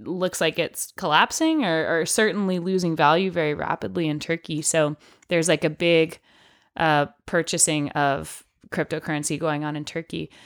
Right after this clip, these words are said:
So it makes me wonder if, like, it's gonna be, you know, u-, upper class or whatever, um, tech folks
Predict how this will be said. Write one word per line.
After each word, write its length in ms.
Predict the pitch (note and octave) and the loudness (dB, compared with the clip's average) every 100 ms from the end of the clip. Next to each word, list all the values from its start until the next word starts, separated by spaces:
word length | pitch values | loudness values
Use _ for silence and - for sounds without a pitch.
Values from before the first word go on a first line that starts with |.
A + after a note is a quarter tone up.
| - | -6
So 140 | - B3 | 4 4
it 80 | |
makes 220 | B3 D4+ E4 | 6 2 4
me 100 | C#4+ | 2
wonder 320 | G#3 A#3+ B3+ | 2 2 2
if, 240 | G3+ G3 | 2 0
like, 380 | F3+ E3 - - _ _ _ _ - | 2 2 0 -12 _ _ _ _ -6
it's 140 | G#3+ | -4
gonna 240 | - A3 G3+ | 0 0 0
be, 420 | G3 F#3 E3+ F#3+ - _ _ _ _ | 0 0 0 -4 -16 _ _ _ _
you 100 | B3 | 2
know, 300 | G#3+ F3 E3 - - | 4 2 0 -4 -6
u-, 80 | - - | 0 4
upper 440 | C4+ C4+ B3 A#3 | 4 6 6 4
class 460 | - A#3 F#3+ F#3+ G3 | 2 6 6 4 2
or 120 | F#3 | 0
whatever, 720 | G3 F3+ D#3 D#3+ D#3+ D#3 F#3 - | 2 4 4 2 2 2 -2 -4
um, 520 | F3 E3+ D#3+ D#3 D#3 - - | 0 2 2 0 -6 -12 -2
tech 260 | G#3+ F#3+ - | 2 2 0
folks 640 | - F3 E3+ - - - | -2 0 -2 -6 -8 -8